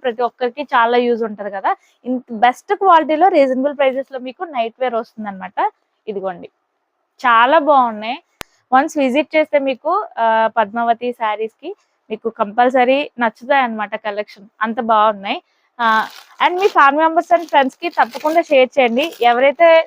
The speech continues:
షాపింగ్ చేయాలనుకుంటున్నారో ఇంత రీజనబుల్ ప్రైసెస్ లో వస్తున్నాయి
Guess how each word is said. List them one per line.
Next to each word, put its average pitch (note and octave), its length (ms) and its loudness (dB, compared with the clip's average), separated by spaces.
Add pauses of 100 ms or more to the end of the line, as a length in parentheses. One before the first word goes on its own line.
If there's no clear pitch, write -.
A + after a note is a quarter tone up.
(120)
షాపింగ్ C#4 420 0
చేయాలనుకుంటున్నారో B3+ 880 2 (360)
ఇంత D4 120 -2 (100)
రీజనబుల్ D4 500 2
ప్రైసెస్ C4+ 380 2
లో D4 60 6 (100)
వస్తున్నాయి B3+ 500 0